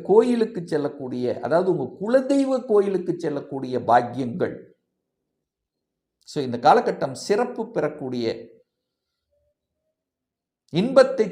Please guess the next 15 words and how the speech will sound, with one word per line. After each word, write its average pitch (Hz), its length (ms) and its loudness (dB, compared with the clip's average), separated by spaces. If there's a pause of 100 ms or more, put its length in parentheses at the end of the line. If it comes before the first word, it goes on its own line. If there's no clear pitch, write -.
தரக்கூடிய, 151 540 0 (320)
லாபத்தை 233 500 6 (140)
தரக்கூடிய, 139 600 0 (100)
மனமகிழ்ச்சியை 226 640 4 (180)
தரக்கூடிய, 143 540 -2 (120)
சந்தோஷத்தை 220 680 -2 (120)
தரக்கூடிய, 139 580 -2 (1400)
வீடு, 269 320 4 (120)
வண்டி, 220 340 6 (140)
வாகனம், 214 520 6 (140)
அசையும் 220 440 0 (120)
அசையா 196 340 2 (200)
சொத்துக்களை 226 760 2 (160)
ஏற்படுத்தி 220 500 -2
கொள்ளக்கூடிய 147 720 -2